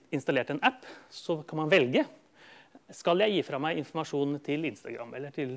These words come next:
Aftenposten, eller til Grindr, eller hva det er? Så kan du si ja eller nei. Eh, eh, og hvis du sier nei, så gir den ikke noe informasjon da. Eh, og så viser det seg at, eh, omtrent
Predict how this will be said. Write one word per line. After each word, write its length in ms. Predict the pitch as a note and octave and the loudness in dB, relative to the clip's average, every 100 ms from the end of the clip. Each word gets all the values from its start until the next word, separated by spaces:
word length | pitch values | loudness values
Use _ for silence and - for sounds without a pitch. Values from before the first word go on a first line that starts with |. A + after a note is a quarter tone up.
| C3+ | -8
Aftenposten, 540 | D3+ - A2 - - B2+ | -12 -10 -12 -12 -12 -10
eller 180 | A2+ C#3+ | -8 -8
til 220 | C3+ B2+ - - - _ | -8 -10 -14 -20 -20 _
Grindr, 480 | B2 B2+ A2 A2 B2 A2+ | -4 -2 -2 -4 -4 -4
eller 180 | A#2 A2+ | -4 0
hva 80 | |
det 80 | A#2+ D4+ | 2 2
er? 80 | F3 E3+ | -4 -8
Så 80 | |
kan 80 | G3+ | -4
du 80 | F3 | 0
si 80 | E3 | 2
ja 140 | A#2 | 2
eller 140 | A2+ G#2+ | 0 -6
nei. 100 | - - _ - - C3 | -14 -20 _ -20 -16 -12
Eh, 160 | B2 B2+ - - - - - _ - | -8 -10 -12 -20 -20 -20 -20 _ -12
eh, 120 | D#3 - | -10 -6
og 100 | D3+ | 0
hvis 80 | |
du 80 | G#3+ | 6
sier 160 | G#3 G#3 | 8 10
nei, 140 | F#4+ G4+ | 8 6
så 140 | - A#3+ | 8 8
gir 180 | C#3 | 8
den 80 | F3+ | 4
ikke 160 | G3 B3+ | 0 0
noe 80 | - | 0
informasjon 320 | D3 - - | -4 -8 -16
da. 140 | - - - - D#3+ _ _ _ _ _ _ D#3 | -18 -20 -20 -20 -20 _ _ _ _ _ _ -4
Eh, 160 | D#3 - | -4 -4
og 60 | D#3+ | 0
så 80 | B3+ | 0
viser 240 | F#3+ F#3 | 2 0
det 60 | G3+ | 4
seg 100 | G#3 | 4
at, 180 | F3+ F#3 | 4 2
eh, 140 | F3+ - - _ - | 2 -4 -16 _ -4
omtrent 540 | F3+ F3 E3+ D#3 - | -2 0 0 -2 -6